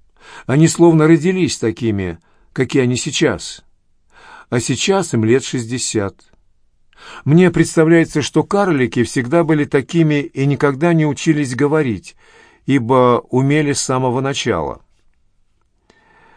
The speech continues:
Я объясняю вам все это, но отношусь к своим словам предельно осторожно.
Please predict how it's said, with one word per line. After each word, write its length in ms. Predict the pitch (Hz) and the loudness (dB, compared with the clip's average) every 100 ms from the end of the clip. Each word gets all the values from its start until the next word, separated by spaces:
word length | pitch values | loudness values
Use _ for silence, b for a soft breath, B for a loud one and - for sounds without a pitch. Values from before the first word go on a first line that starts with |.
| b b b b b _ _ _ _ _ _ | b b b b b _ _ _ _ _ _
Я 340 | 113 127 165 160 | -4 2 2 2
объясняю 640 | 143 143 156 - 202 170 | 0 -2 -2 0 0 2
вам 140 | 127 | 0
все 220 | 107 - 110 | -2 -2 -2
это, 360 | 95 98 87 b b b b | -2 -6 -6 b b b b
но 160 | 156 | 0
отношусь 560 | 180 160 156 - 170 165 | 2 0 -4 2 2 2
к 80 | - | -8
своим 720 | - 139 143 143 143 139 - | -2 2 2 2 0 -2 -6
словам 440 | - 139 135 160 147 | -8 -2 0 0 -2
предельно 520 | 143 110 135 135 139 | -2 -2 0 0 0
осторожно. 840 | 139 - 139 120 90 90 78 65 | -2 -2 0 0 -2 -8 -10 -14